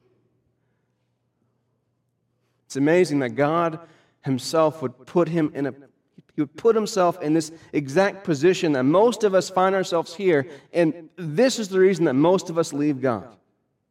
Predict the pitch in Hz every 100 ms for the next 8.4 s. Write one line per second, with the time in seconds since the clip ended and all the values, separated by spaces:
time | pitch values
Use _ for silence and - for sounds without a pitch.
0 | _ _ - 190 214 220 202 185 147 165
1 | 175 175 180 170 160 170 _ _ _ _
2 | _ _ _ - 170 185 214 196 180 151
3 | - 170 160 131 139 147 160 165 180 208
4 | 202 - - _ - - _ _ - 160
5 | 156 156 170 139 131 - 165 180 117 -
6 | - _ - 175 214 196 165 139 175 190
7 | 190 160 180 170 143 151 139 127 180 139
8 | 156 175 175 170